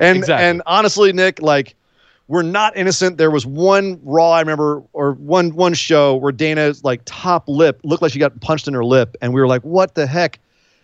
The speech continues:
Speaker 1: Dana, are you okay? What's, like, please don't, ho-, hope that's an injury and not something else." Um,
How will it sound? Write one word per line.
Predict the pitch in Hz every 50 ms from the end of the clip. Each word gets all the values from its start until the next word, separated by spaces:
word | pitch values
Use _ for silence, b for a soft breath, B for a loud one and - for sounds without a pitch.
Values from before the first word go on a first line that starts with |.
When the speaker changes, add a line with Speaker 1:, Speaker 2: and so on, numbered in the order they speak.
| _ _
Speaker 1:
Dana, | _ 165 185 202 196 170
are | 147
you | 139 147 151 147 139
okay? | 135 - 165 165 170 165
What's, | 160 151 - - - 135
like, | - 135 131 -
please | - 170 180 185 170 135
don't, | 131 170 175 170 165 - 131 113 - 147
ho-, | 107 160 - 147
hope | 135 175 233 -
that's | - 208 190 -
an | 160 151
injury | 160 170 175 151 151 165 151
and | 139 127 131
not | 147 143 139 131
something | - 131 120 131
else." | 127 123 120 113 113 - b b b b b b b b b b b _
Um, | 143 143 139 135 127 123 120 117 113